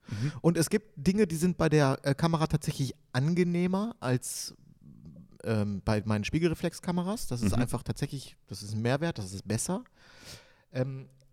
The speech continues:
Speaker 2: und wie gesagt, ich hab auch wieder ein paar Bilder damit gemacht, aber dieser Gedanke,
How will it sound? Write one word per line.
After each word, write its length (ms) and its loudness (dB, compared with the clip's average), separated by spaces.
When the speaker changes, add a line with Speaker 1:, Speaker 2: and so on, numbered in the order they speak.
Speaker 2:
und 400 -2
wie 100 0
gesagt, 220 4
ich 80 0
hab 120 2
auch 100 0
wieder 120 4
ein 60 0
paar 100 2
Bilder 220 4
damit 220 -2
gemacht, 520 -4
aber 260 6
dieser 380 2
Gedanke, 640 2